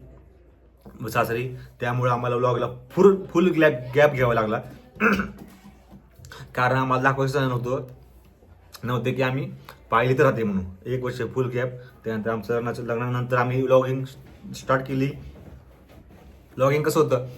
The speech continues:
एक दिवस व्लॉग, एक दिवस गॅप, एक दिवस व्लॉग, एक दिवस गॅप, असं करता करता अनिकेतच्या लग्नापर्यंत आम्ही असंच केलं. जेव्हा काही बर्थडे असेल, काय असेल, तरच आमचे व्लॉग यायचे. अनिकेतच्या लग्नानंतर आम्ही ठरवलं की बा डेली व्लॉग स्टार्ट करायची. आत्ता एक महिन्यापूर्वी,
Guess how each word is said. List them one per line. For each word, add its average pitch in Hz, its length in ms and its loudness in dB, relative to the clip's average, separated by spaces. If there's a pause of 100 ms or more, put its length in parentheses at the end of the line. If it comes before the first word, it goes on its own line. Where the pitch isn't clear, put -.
(200)
एक 127 220 -2
दिवस 131 220 0
व्लॉग, 139 180 4 (240)
एक 113 180 -4
दिवस 113 200 0 (100)
गॅप, 104 360 -4
एक 123 180 -4
दिवस 131 200 0
व्लॉग, 131 280 -2 (200)
एक 123 160 -6
दिवस 113 180 0
गॅप, 104 240 -4 (400)
असं 127 240 0
करता 131 260 -2
करता 127 540 0 (440)
अनिकेतच्या 135 440 0
लग्नापर्यंत 131 380 0
आम्ही 127 200 2
असंच 127 240 -6
केलं. 120 200 2
जेव्हा 123 240 0
काही 123 240 -2
बर्थडे 127 360 2
असेल, 123 320 0
काय 127 120 -4
असेल, 123 400 -4 (240)
तरच 175 140 4
आमचे 156 240 4
व्लॉग 139 240 8
यायचे. 101 400 -6 (380)
अनिकेतच्या 127 500 -2
लग्नानंतर 135 460 2
आम्ही 135 180 0
ठरवलं 127 240 -2
की 127 100 -2
बा 131 100 4
डेली 131 320 0
व्लॉग 127 200 4
स्टार्ट 123 300 -2
करायची. 131 280 -2
आत्ता 143 240 -2
एक 160 180 0 (600)
महिन्यापूर्वी, 160 600 6